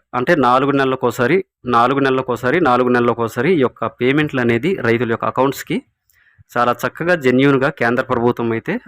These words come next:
అకౌంట్స్‌కి అయితే డబ్బుల్ని రెండు వేలు చొప్పున వేస్తుంది.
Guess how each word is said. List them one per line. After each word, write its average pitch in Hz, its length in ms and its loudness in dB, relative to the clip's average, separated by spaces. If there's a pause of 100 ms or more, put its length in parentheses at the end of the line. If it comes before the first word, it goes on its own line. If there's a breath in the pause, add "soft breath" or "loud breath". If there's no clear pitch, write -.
(120)
అకౌంట్స్‌కి 143 400 -2
అయితే 127 160 -2
డబ్బుల్ని 120 400 2
రెండు 113 240 2
వేలు 113 160 0
చొప్పున 127 420 -4
వేస్తుంది. 117 500 -2